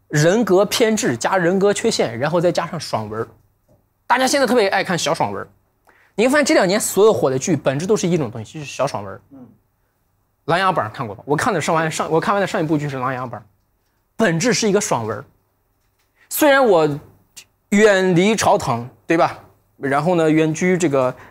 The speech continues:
Speaker 1: 江湖尸身，但是我了解这个江湖的运行规则，我认识每一片领地的这个大侠，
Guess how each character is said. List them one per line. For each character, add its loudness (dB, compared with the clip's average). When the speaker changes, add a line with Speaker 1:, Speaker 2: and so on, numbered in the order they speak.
Speaker 1:
江 2
湖 0
尸 -2
身， -2
但 4
是 0
我 2
了 0
解 0
这 -2
个 -2
江 0
湖 0
的 2
运 2
行 0
规 4
则， -2
我 4
认 4
识 0
每 2
一 2
片 0
领 2
地 2
的 2
这 -2
个 0
大 0
侠， 0